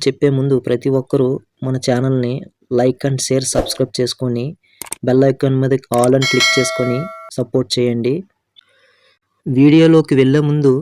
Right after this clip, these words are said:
మనం ప్రతి ఒక్కటి step by step అనేది క్లియర్గా తెలుసుకోవాలి. దానికోసం ముందుగా మనం ఏం చేయాలంటే ఎవరి లింక్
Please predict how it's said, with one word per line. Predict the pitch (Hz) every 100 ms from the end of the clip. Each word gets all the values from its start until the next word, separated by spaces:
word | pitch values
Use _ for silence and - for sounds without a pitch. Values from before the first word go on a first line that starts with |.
| - _ _ _ _ _
మనం | 135 135 147 131 160 - - - _ _ _ _ _ _ _ _ _ _ _ _ _
ప్రతి | 135 135 165 160
ఒక్కటి | 143 147 151 147 - _ _ _ -
step | - 135 127
by | 151 -
step | 147 139 _ 139
అనేది | 135 139 127 139 - _ _ -
క్లియర్గా | 135 143 143 143 139
తెలుసుకోవాలి. | 123 - 131 127 120 120 - _ _ _
దానికోసం | 131 127 131 131 131 151 135
ముందుగా | 127 131 139 135
మనం | 131 123
ఏం | 123 -
చేయాలంటే | 135 131 131 135 123 127 _ _ _ _ _ _
ఎవరి | 127 120 135 139
లింక్ | 135